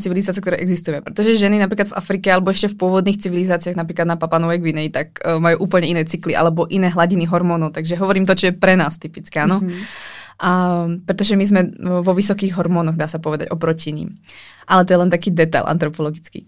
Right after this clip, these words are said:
Speaker 1: No a
Speaker 2: <laughs>
Speaker 1: takže takéto typické normálne pre nás znamená dvadsaťjeden až tridsaťpäť dní dĺžka menštruačného cyklu. Tam by som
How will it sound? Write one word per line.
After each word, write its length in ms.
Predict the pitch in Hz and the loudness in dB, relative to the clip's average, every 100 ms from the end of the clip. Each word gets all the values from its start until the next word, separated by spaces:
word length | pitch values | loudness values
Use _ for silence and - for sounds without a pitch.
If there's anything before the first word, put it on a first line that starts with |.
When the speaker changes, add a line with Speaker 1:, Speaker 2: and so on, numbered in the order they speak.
| _ 196 | _ 2
Speaker 1:
No 160 | 190 202 | 4 4
a 360 | 196 185 180 180 | 4 4 4 2
Speaker 2:
<laughs> 100 | 170 | 2
Speaker 1:
takže 220 | 214 240 | 2 2
takéto 320 | 247 262 277 269 | 2 0 0 0
typické 460 | 226 220 240 254 | 0 -4 -2 2
normálne 420 | 220 202 214 226 | 4 4 4 4
pre 220 | 208 170 165 | 2 0 0
nás 340 | 208 233 - | 0 -2 0
znamená 540 | 202 196 202 202 190 190 | 2 4 6 6 4 2
dvadsaťjeden 560 | 180 208 214 202 208 | 0 0 -2 0 0
až 140 | 208 - | 0 -2
tridsaťpäť 520 | 185 196 196 190 180 | -2 -2 -2 -2 0
dní 100 | 196 | 0
dĺžka 360 | 185 196 196 190 | 0 -2 -2 -2
menštruačného 640 | 185 190 185 175 - 208 208 | -2 -2 -4 -4 -2 0 -2
cyklu. 380 | 202 165 180 208 | -4 -6 -6 -4
Tam 220 | 170 180 | -4 -4
by 80 | 185 | -6
som 180 | 196 | -6